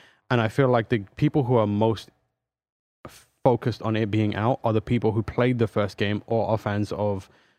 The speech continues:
the, the Metroidvania genre and actively paying attention to the fact that there's a new one of these out there. Um, I feel like the, my hope is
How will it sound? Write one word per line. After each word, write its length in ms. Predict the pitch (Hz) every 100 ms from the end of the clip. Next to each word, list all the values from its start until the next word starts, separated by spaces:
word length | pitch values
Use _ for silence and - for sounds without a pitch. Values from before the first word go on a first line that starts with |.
| _ -
the, 280 | 110 101 -
the 160 | 107
Metroidvania 600 | 104 110 - 101 107 101
genre 280 | 101 117 113
and 100 | 104 107
actively 520 | 110 - 110 104 104
paying 440 | - - 110 104
attention 640 | 107 - 113 107 - 95 92
to 80 | 107
the 80 | 101
fact 240 | 101 95
that 200 | 95 95
there's 220 | 101 98 98
a 80 |
new 180 | 98 101
one 140 | 95 98
of 100 | 95
these 180 | 98 -
out 220 | 101 98
there. 200 | 92 92 - - _ _ _
Um, 260 | 117 113 113
I 100 | 117
feel 220 | 120 151 151
like 240 | 139 -
the, 120 | 120 101 _ _ -
my 160 | 123 113
hope 400 | - 180 185 -
is 300 | 120 113